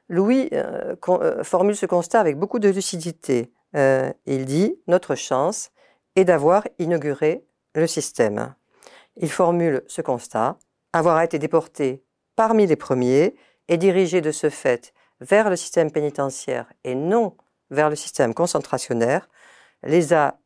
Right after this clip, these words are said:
d'une certaine façon protégés, même si deux autres camarades vont perdre la vie. À ce stade de ma recherche, je ne disposais plus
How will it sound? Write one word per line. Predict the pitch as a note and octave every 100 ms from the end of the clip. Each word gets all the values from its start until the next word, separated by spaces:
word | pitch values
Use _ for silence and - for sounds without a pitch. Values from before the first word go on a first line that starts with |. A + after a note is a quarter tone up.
| -
d'une | A#2+ G#3 G3
certaine | F3+ D#3+ C#3
façon | D3 - B2+
protégés, | - - - B2 A#2 B2 E3 _ _ _ _
même | D#3+ E3
si | D3+ - C3+
deux | C3 C#3+
autres | C#3+ -
camarades | C3 A#2+ A#2+ C3 D#3 - -
vont | C#3 B2+
perdre | - C#3 C3
la | G#2
vie. | G2+ - - _ _ _ _ _ _ _ _ _ _ _ _ _ _ - _ _ _ _
À | -
ce | D#3 G3+
stade | - C#4
de | E3
ma | E3+
recherche, | D3 B2+ - C3 F3 - - _ _
je | D3+
ne | F3 G3
disposais | F#3+ A3 - - E3+ F3
plus | _ - F#3 A3 D#4+